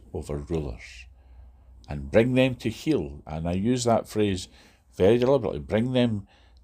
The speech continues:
into subjection to the one who sits at the right hand of the Majesty on high. The Lord bless you, folks. This has been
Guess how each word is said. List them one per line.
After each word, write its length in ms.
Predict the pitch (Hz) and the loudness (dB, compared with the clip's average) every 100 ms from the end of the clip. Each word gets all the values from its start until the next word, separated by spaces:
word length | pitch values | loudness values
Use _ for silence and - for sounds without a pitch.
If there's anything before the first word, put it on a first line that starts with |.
| - | -4
into 220 | 107 - | -4 -2
subjection 720 | 98 98 92 107 87 - 65 69 - _ _ _ _ _ _ _ _ _ _ _ _ _ - | -2 -2 2 2 2 -2 -10 -12 -18 _ _ _ _ _ _ _ _ _ _ _ _ _ -8
to 140 | 98 | -6
the 120 | 85 82 | -2 4
one 300 | 101 87 69 - _ _ _ _ - | 4 4 -2 -16 _ _ _ _ -16
who 100 | 73 | -6
sits 640 | - - - - - - _ _ _ _ _ - | -2 0 -2 -6 -12 -12 _ _ _ _ _ -10
at 80 | |
the 100 | 85 | -6
right 240 | 73 82 78 | -4 -4 -4
hand 240 | 80 80 | -4 -6
of 80 | 76 | -6
the 100 | 73 | -6
Majesty 520 | 71 71 67 - 67 | -6 -8 -10 -12 -12
on 40 | 64 | -12
high. 220 | 64 67 | -10 -8
The 80 | 71 | 0
Lord 280 | 92 104 98 | 2 2 2
bless 320 | 101 110 - | 2 2 -2
you, 60 | 101 | -6
folks. 480 | 110 107 - - - _ - - - | -6 -6 -10 -20 -20 _ -20 -20 -14
This 140 | 92 - | -6 -4
has 100 | 90 | -4
been 340 | - 85 80 | -4 -4 -6